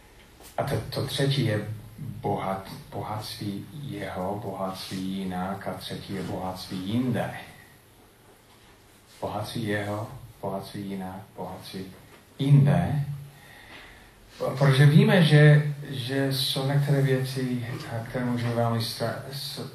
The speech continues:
s-, rychle ztratit svou hodnotu. Ehm, já jsem byl na podzim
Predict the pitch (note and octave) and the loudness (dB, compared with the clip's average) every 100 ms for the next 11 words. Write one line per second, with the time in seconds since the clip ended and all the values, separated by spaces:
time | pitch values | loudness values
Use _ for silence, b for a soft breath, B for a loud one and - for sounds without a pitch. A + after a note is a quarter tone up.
0 | - - - D3+ A#2 A2 A2+ A#2 - - | -12 -12 -12 -10 -8 -6 -6 -4 -4 -2
1 | A#2+ A#2+ A#2+ - - G#2 G2 F#2 F#2+ - | -2 -2 -4 -4 -6 -6 -6 -6 -8 -10
2 | A2+ D3 - B B B B B - A#2+ | -8 -8 -8 B B B B B -12 -6
3 | A2 G#2 - A2+ G#2+ - A2+ A2 - D3 | -4 -6 -6 -6 -4 -4 -6 -6 -10 -12
4 | - - A#2 A#2 A2 G#2 G#2 A#2 G#2+ A2+ | -12 -12 -4 -2 0 -2 -4 -6 -4 -6
5 | A2 | -6